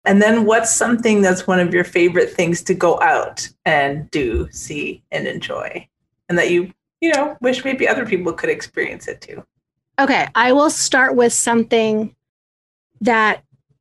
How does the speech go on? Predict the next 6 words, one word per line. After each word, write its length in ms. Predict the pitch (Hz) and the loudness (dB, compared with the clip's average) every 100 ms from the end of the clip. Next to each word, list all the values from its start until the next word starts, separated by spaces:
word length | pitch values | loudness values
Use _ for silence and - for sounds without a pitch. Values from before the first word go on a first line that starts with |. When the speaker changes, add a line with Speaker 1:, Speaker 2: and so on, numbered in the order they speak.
| _ | _
Speaker 2:
surprised 720 | - - 247 - 240 262 - 269 | -4 -2 -2 0 2 2 0 -6
me, 180 | 165 - _ _ _ | -8 -10 _ _ _
and 200 | 269 254 | 2 4
that 300 | 233 240 294 - | 6 4 2 2
is 720 | 233 220 202 202 208 - - - _ _ _ _ _ _ _ _ - | 2 4 4 2 -2 -6 -10 -14 _ _ _ _ _ _ _ _ -10
swimming. 640 | - - 254 214 208 226 | -6 0 2 2 -2 -8